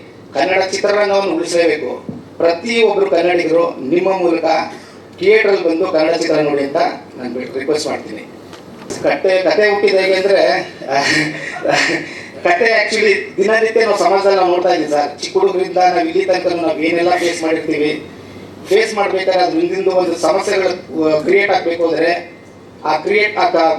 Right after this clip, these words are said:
ಪ್ರ-, ಪ್ರಾಬ್ಲಮ್ ಕ್ರಿಯೇಟ್ ಆಗಿ ಎಲ್ಲಿ ಎಂಡ್ ಆಗಬೇಕು ಅನ್ನೋದು ಒಂದು ರಾಜಕೀಯದಿಂದಲೇ ಸ್ಟಾರ್ಟ್ ಆಗುತ್ತೆ. ಆ ರಾಜಕೀಯದ ಕಥೆಗಳನ್ನ ನಾನು ಚಿಕ್ಕ ವಯಸ್ಸಿಂದ ನೋಡ್ತಾ ಇದ್ದೆ. ಹಾಗೆ ನನ್ನ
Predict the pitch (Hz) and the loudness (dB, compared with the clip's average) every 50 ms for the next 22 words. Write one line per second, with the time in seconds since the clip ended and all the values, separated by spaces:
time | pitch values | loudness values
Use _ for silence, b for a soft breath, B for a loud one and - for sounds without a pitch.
0 | 151 151 147 147 143 143 151 156 175 196 220 214 - 196 202 202 196 196 196 196 | 0 2 2 2 2 2 2 2 2 2 2 2 2 2 2 4 4 2 2 2
1 | 180 165 170 185 175 165 175 190 196 190 185 180 180 180 180 180 175 170 170 180 | 2 2 2 4 2 2 2 2 0 0 0 0 -2 -2 0 0 0 0 0 2
2 | 196 208 - 165 165 156 151 151 151 - - - 190 175 170 170 165 180 180 180 | 0 0 0 0 0 0 0 0 0 0 -2 -4 -6 -6 -6 -4 -4 -4 -2 -2
3 | - 151 151 147 139 135 127 127 - - - - B B B B B B B 160 | -2 0 0 -2 -2 -4 -4 -4 -4 -6 -8 -12 B B B B B B B 0
4 | 165 165 165 170 202 208 - 214 196 202 220 202 175 180 190 190 185 190 180 180 | 0 2 2 2 0 0 -2 -2 0 0 0 2 2 0 2 2 0 0 0 0
5 | 175 175 - - - - 220 220 220 196 196 190 190 190 185 180 170 170 160 160 | 0 0 -2 -2 0 4 4 4 4 2 0 0 2 2 2 2 2 2 2 2
6 | 170 170 175 175 - - 151 170 175 180 175 160 | 2 2 0 -2 -4 -4 -4 -2 0 0 -2 -2